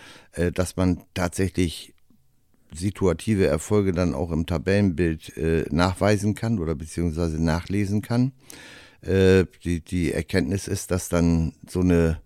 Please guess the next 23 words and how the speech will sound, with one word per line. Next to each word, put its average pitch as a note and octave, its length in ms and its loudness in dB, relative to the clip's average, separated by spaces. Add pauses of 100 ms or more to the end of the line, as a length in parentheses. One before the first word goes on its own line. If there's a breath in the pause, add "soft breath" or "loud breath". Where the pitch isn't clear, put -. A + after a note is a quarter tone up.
(220)
ich - 120 -14
bezeichne F2+ 420 -2
das D2+ 120 -4
jetzt D2+ 220 -2
mal D#2+ 100 0
als D2 160 -2
Söldnertruppe, G2 760 0 (580 loud breath)
äh, E2+ 300 0 (320)
die, E2 280 -6
die E2+ 340 -2
T F#2 240 -2
S - 160 -6
G-Mannschaft, F#2 800 0 (140)
die D#2 280 -2 (520 loud breath)
ja D#2+ 360 0
für F2 200 -2
f-, - 220 -8 (100)
teuer G2 280 2
Geld F2+ 220 2
zusammengestellt G2+ 800 2
ist G2 160 0
und, F2 260 2
äh, E2 320 -2